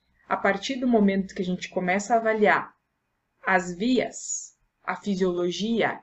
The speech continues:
entender as relações daquele hormônio tireoidiano, da ativação ou inativação daquele hormônio, qual que é o impacto que isso tem no queratinócito,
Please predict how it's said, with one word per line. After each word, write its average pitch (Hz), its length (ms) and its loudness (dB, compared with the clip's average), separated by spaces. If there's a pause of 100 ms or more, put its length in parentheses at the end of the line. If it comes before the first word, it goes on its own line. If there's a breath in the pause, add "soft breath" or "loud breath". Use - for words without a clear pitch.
(120)
entender 190 540 4
as 208 140 6
relações 226 1400 2 (420 soft breath)
daquele 202 520 2
hormônio 196 480 2
tireoidiano, 190 1120 0 (440)
da 185 220 4
ativação 202 760 0
ou 226 180 6
inativação 214 760 2
daquele 208 320 2
hormônio, 175 520 -2
qual 190 240 2
que 220 80 -2
é 214 40 4
o 208 40 4
impacto 208 540 2
que - 120 -8
isso 214 220 -6
tem 185 160 -2
no 180 140 -4
queratinócito, 180 1080 -2